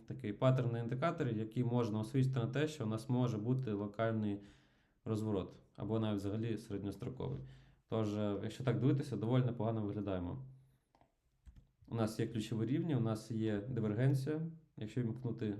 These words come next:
дневку, теж, я думаю, можна щось пошукати. Давайте подивимось це прямо в режимі онлайн. Ну, в принципі, те ж саме. Можна сказати, що у нас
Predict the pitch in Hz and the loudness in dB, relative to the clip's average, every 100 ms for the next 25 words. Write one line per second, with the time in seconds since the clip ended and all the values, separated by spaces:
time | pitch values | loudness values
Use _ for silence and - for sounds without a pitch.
0 | - - 107 117 110 104 101 - 113 104 | -8 -6 -4 -2 -4 -6 -6 -2 -2 -2
1 | 104 104 104 98 95 107 - - 104 110 | -2 -2 -2 -4 -6 -6 -6 -10 -8 -6
2 | 165 165 143 131 - - - - _ _ | -4 -2 0 -2 -4 -10 -18 -20 _ _
3 | _ _ _ _ _ _ _ _ _ _ | _ _ _ _ _ _ _ _ _ _
4 | _ _ _ _ _ - 113 107 107 104 | _ _ _ _ _ -12 -6 -4 -2 -4
5 | - 101 110 104 101 - 104 101 101 101 | -6 -2 0 0 -2 -8 -6 -4 -4 -4
6 | 101 101 101 113 131 156 135 131 165 156 | -4 -4 -4 -2 2 4 6 6 6 2
7 | - - - - 127 - 180 160 151 135 | 0 -4 -2 -2 0 2 2 2 -2 -2
8 | 117 120 107 107 120 113 113 101 - 110 | 0 0 -2 -4 -2 0 -2 -6 -6 -4
9 | 113 113 101 | -2 -2 -2